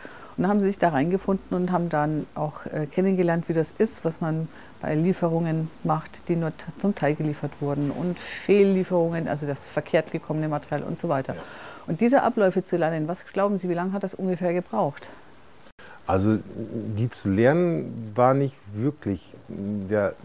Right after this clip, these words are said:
Speaker 2: wie ich das zu verinnerlichen, dass man nicht sagt, „Ah, wie war das?“, sondern dass man das sofort weiß. Also das würde ich sagen, hat bestimmt wohl ein Dreivierteljahr bis Jahr gedauert. Also um dieses Nachdenken immer, das kostet ja auch Zeit und, äh,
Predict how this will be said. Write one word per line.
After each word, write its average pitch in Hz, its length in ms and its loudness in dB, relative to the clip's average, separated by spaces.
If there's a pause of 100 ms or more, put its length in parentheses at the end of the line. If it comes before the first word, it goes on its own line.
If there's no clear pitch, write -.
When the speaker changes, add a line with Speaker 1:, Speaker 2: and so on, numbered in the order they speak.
(120)
Speaker 2:
wie 101 320 -6
ich 104 100 -2
das - 220 0
zu 131 140 -2
verinnerlichen, 98 840 2 (300)
dass 107 180 -2
man 120 140 4
nicht 127 280 2
sagt, 117 400 4 (500)
„Ah, 104 120 -6 (140)
wie 104 160 -4
war 123 140 6
das?“, 160 160 4
sondern 143 280 4
dass 123 160 4
man 139 120 4
das 135 140 6
sofort 131 340 2
weiß. 113 360 4 (480)
Also 107 220 2
das 139 280 4
würde 139 180 4
ich 117 80 2
sagen, 117 380 6
hat 117 140 2 (480)
bestimmt 113 520 -2
wohl 101 140 0
ein 98 60 0
Dreivierteljahr 92 680 0
bis 87 220 -4
Jahr 87 180 2
gedauert. - 460 -6
Also 92 280 0 (140)
um 110 220 0 (580)
dieses 113 340 4
Nachdenken 120 720 2
immer, 110 340 2
das 107 160 0
kostet 139 320 0
ja 127 80 6
auch 113 160 2
Zeit 147 440 4
und, 131 260 2
äh, 117 240 4